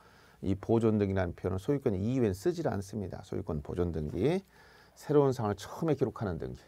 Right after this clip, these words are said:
그다음 이전 등기는 권리 주체가 바뀌는 거죠. 이전, 소유권자가 바뀌었으면 소유권 이전이요. 전세권자가 바뀌었으면 전세권 이전이요.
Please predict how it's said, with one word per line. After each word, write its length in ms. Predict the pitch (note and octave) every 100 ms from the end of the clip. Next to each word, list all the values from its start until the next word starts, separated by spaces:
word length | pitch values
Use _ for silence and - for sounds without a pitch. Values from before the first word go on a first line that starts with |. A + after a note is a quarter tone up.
| _
그다음 240 | - F#2+ -
이전 460 | A2 F#2+ G#2 E3+ D3+
등기는 240 | A2+ F2
권리 220 | - G2+
주체가 400 | F#2 - - -
바뀌는 380 | C#3+ B2 A2 F#2+
거죠. 400 | E2+ D#2+ D3 G3+ - - -
이전, 320 | - A2 G#2 - - - -
소유권자가 640 | - - C#3 C3 A#2 A2
바뀌었으면 480 | G2+ G2 G#2 F#2 C#3+
소유권 460 | D#3 A2+ G2+ G2 -
이전이요. 520 | F2+ G2 F#2 D2+ E2+ - - -
전세권자가 640 | A2+ A#2 A#2 - G#2+ G#2+
바뀌었으면 520 | G#2 F#2+ - F2 E3 E3+
전세권 520 | G#2 F#2 G2+ G2 F#2
이전이요. 400 | F2 F2 C#2+